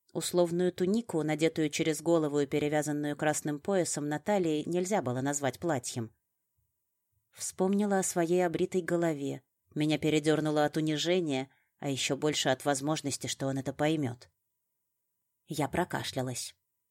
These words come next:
Думать стоило не об этом. «Если пять человек умерли, у меня есть шанс», стараясь звучать убедительно, произнесла я.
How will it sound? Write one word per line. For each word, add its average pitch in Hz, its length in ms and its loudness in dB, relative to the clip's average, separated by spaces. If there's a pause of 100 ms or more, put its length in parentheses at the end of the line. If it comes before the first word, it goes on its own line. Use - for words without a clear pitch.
(400)
Думать 165 400 0
стоило 135 400 0
не 156 180 0
об 160 200 0
этом. 117 400 -6 (1500)
«Если 247 380 4
пять 247 280 2
человек 240 500 4
умерли, 208 500 6 (120)
у 240 80 6
меня 240 360 6
есть - 240 4
шанс», 208 460 2 (380)
стараясь 131 520 0
звучать 131 380 -2
убедительно, 131 580 0
произнесла 135 600 0
я. 127 260 -2